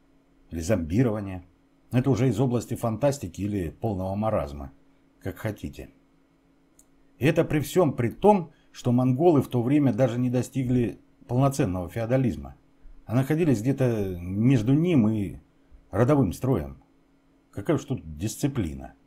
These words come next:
Но зато какие способные были, просто дух захватывает. Они ж за очень короткий срок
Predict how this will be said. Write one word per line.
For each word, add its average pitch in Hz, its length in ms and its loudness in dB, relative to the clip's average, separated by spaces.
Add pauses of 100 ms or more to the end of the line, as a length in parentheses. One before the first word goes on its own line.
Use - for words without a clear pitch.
(880)
Но 90 280 -2
зато 165 240 0
какие 147 280 -2
способные 135 680 0
были, 113 360 -2 (260)
просто 117 300 -6
дух 139 220 0
захватывает. 71 640 -4 (720)
Они 151 180 2
ж - 60 2
за 156 100 2
очень 147 240 2
короткий 143 400 -2
срок - 380 2